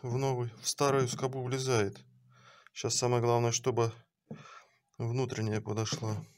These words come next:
Так, тоже ему нравится. Да, это раскрючило. Особенно вот так вот. Такие нагрузки там.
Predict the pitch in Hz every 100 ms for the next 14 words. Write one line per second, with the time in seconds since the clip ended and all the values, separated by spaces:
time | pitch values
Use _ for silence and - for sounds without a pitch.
0 | - - - - _ _ _ _ _ _
1 | - - - - 110 - 165 160 143 139
2 | 139 135 131 127 - - 120 - _ _
3 | _ - - - - - - _ - -
4 | _ - 113 113 113 110 110 113 113 117
5 | 113 - 117 110 - 107 107 104 - _
6 | _ - _ _ _ - _ _ _ _
7 | - - 107 107 113 110 113 110 - -
8 | - - _ _ _ _ _ _ _ _
9 | - _ _ _ _ - 113 131 123 117
10 | 113 120 120 - 104 107